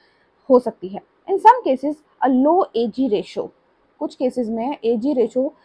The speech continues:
जब लो होती है तो वो tumor का भी sign देती है bone marrow के अंदर, ठीक है। So इतना important है ये test। उसके बाद अगर हाई एजी रेशियो जाती है तो ये sign हो सकता है liver disease का,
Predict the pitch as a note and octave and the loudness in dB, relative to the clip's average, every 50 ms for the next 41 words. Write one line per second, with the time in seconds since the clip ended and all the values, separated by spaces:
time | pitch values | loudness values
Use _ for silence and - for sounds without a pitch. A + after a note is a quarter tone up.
0 | _ _ _ _ _ G#3 A#3 C4+ A#3+ C4+ C4+ C#4 C4+ B3 - A#3 C4+ D4+ - E4 | _ _ _ _ _ 2 2 2 4 6 6 6 6 4 4 0 -2 -2 -2 -2
1 | C#4+ E4+ G4 - _ C#4+ D4 C4+ C4+ D4 D#4 - D4+ C#4+ C#4 C#4 G#3+ A3+ A#3 C#4 | -2 -2 -4 -4 _ 0 2 2 2 2 0 0 0 0 0 0 0 -2 -4 -4
2 | D#4 - - B3+ G#3 G#3+ A3+ G#3 G3+ F3+ - - G3 - G3 - - _ _ _ | -4 -4 -6 -6 -6 -6 -6 -6 -8 -8 -10 -14 -16 -16 -16 -16 -16 _ _ _
3 | - - G#3+ A#3+ A#3+ B3 A#3+ G#3+ G3+ F#3+ D4 D4 - D#4+ A4 - _ _ _ - | -18 -6 -2 0 0 0 0 -2 -2 -4 -4 -4 -4 -4 -6 -6 _ _ _ -12
4 | G3+ E3 - F#3 - _ _ _ - C4+ - D#4+ F#4 - _ _ _ _ _ _ | -12 -12 -14 -16 -18 _ _ _ -12 -10 -8 -8 -10 -10 _ _ _ _ _ _
5 | _ - D#4 C4+ - - - E4 - - E4 F4+ F4 D4 C4 B3+ A3+ G#3 - A#3+ | _ -6 -6 -6 -4 -4 -6 -6 -4 -2 -2 -2 0 0 0 2 0 0 0 -2
6 | A#3+ B3 - - B3 G#3 F3+ F#3 E3 - - - - - - - - _ _ - | -4 -4 -6 -8 -10 -8 -6 -8 -8 -8 -10 -12 -12 -12 -16 -20 -20 _ _ -10
7 | C4+ C4 - F4+ E4+ C4 A#3 A3 - C4 B3 - - - - A#3 C4 D#4 D#4+ C4 | -10 -6 -2 -2 2 4 4 4 4 2 0 -6 -12 -8 -6 -2 0 0 -2 0
8 | - A3+ G#3 B3 C#4+ D4+ D4+ A#3+ C#4 D4+ C4+ C#4 C4+ - C#4+ B3+ B3 G#3+ - - | 2 2 2 2 2 0 -2 -2 -2 -2 -2 -4 -4 -4 -4 -2 -2 -2 -2 -4
9 | G3+ A3 A3 G3+ C#4+ G4 - _ _ - _ _ _ - E4+ D4 E4+ A4 G#4+ - | -6 -4 -2 -2 -2 -4 -6 _ _ -20 _ _ _ -2 0 2 4 2 2 2
10 | - C#4+ B3+ D4 G4 F#4 D#4 D#4+ C#4 - - - - - C4 B3+ C4 C#4+ E4+ G#4 | 0 0 2 2 0 0 0 -2 -2 -2 -6 -8 -4 -2 -2 -2 0 0 -2 -2
11 | G4+ _ _ _ _ _ _ _ A3+ A3+ G#3 G3 F3+ G3 G3 A#3 A3 B3+ B3+ A3+ | -4 _ _ _ _ _ _ _ -4 -4 -4 -2 2 4 4 4 4 2 0 2
12 | B3 C4+ C#4 C4+ - - E4 F#4+ | 2 0 0 -2 0 0 0 0